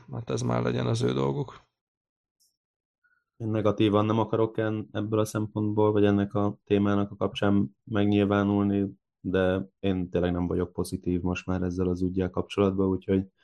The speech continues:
Speaker 1: Hmm.
Speaker 2: majd meglátjuk,
Speaker 1: Milyen
Speaker 2: mi a
Speaker 1: értelemben
Speaker 2: végkifejlet.
Speaker 1: gondolod?
Speaker 2: Hát, ö, nem tudom, nekem itt a, a reakciók alapján kezdem úgy érezni, hogy, ö,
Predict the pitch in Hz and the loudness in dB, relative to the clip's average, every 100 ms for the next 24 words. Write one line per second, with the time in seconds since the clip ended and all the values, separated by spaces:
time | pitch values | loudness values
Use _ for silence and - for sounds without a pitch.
0 | - - 151 151 95 92 87 90 139 135 | -16 -6 -2 2 2 2 0 2 4 8
1 | 131 - 135 135 135 135 143 147 151 - | 8 8 6 6 4 4 4 2 0 -4
2 | - _ _ _ _ _ _ _ _ _ | -20 _ _ _ _ _ _ _ _ _
3 | - 151 147 139 139 131 131 127 123 - | 4 6 6 6 8 10 10 8 2 -8
4 | _ _ _ _ _ _ - 117 113 113 | _ _ _ _ _ _ 0 2 4 4
5 | 107 107 113 113 110 113 110 110 - _ | 4 4 2 2 4 4 4 2 -6 _
6 | _ _ _ _ _ - 107 107 104 104 | _ _ _ _ _ -8 -4 0 0 0
7 | - 110 107 107 - 107 101 104 101 101 | 0 4 4 4 0 -2 0 0 0 -2
8 | 107 101 104 - - 104 98 98 98 95 | -2 -2 -4 -10 -4 0 2 2 2 2
9 | 95 95 98 95 98 98 101 98 92 101 | 0 0 0 -2 -4 -2 -2 -2 0 0
10 | 98 98 | 0 -2